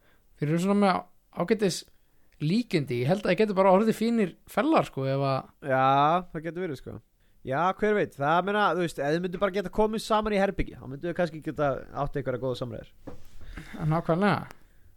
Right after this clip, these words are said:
Speaker 2: Mm.
Speaker 1: Þú veist, kannski þurfa það bara að koma sér upp svona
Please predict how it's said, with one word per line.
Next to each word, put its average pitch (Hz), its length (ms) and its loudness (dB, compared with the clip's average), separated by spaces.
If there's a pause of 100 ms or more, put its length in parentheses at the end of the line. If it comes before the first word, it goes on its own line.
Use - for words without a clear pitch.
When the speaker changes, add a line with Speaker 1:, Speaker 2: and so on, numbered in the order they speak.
(400)
Speaker 2:
Mm. 131 100 -2
Speaker 1:
Þú 135 160 0
veist, - 340 -4 (340)
kannski 160 280 -2
þurfa 185 400 4
það 170 60 -2
bara 165 240 6 (180)
að 147 180 2 (180)
koma 180 240 2
sér 160 200 2
upp 160 120 -2
svona 165 260 0